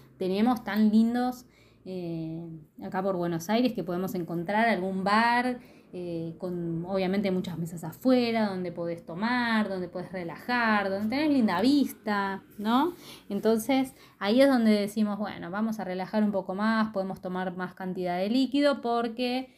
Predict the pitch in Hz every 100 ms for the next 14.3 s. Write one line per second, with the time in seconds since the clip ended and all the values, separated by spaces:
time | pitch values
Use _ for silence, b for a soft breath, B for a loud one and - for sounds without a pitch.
0 | b b - 160 156 - 143 - 139 156
1 | - 220 208 185 180 175 180 190 175 165
2 | 156 151 156 160 156 156 160 170 165 202
3 | 208 220 - b b - 180 170 170 170
4 | 202 226 254 302 339 330 320 311 311 302
5 | _ 202 196 214 247 330 320 320 302 269
6 | 269 294 285 - - 277 311 302 294 277
7 | 277 277 277 277 262 262 262 262 277 226
8 | 202 196 190 175 175 165 143 - _ -
9 | 190 240 233 247 294 370 381 - _ -
10 | 359 415 427 320 277 302 294 285 262 233
11 | 220 294 294 294 262 269 277 269 240 247
12 | 269 294 294 B B B 269 277 285 269
13 | 294 302 330 302 - - 226 247 240 247
14 | 247 285 320